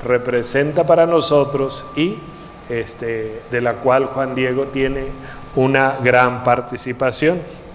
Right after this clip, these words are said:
Veamos un poquito la importancia de Juan Diego.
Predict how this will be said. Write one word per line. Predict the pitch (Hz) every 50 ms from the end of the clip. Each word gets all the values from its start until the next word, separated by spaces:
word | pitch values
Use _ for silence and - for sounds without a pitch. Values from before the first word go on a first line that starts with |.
| - - - - - - - - - - - - - - - - - - - - - - - - - - - - - - - - - - - - - - - - - - - - - - - - - 185 180 175 170 165 165 165 165 165 165 170 165 - - - - - - - - - - - - - - - -
Veamos | - 135 131 139 143 147 139 -
un | - 147 147 143
poquito | 156 131 - - 147 156 151 - 131 107 - - - - - - - -
la | 123
importancia | 123 123 117 - 123 123 123 104 - 127 127 131 120 - - 127
de | 123 120 113
Juan | - 123 117 117 120
Diego. | 123 127 123 113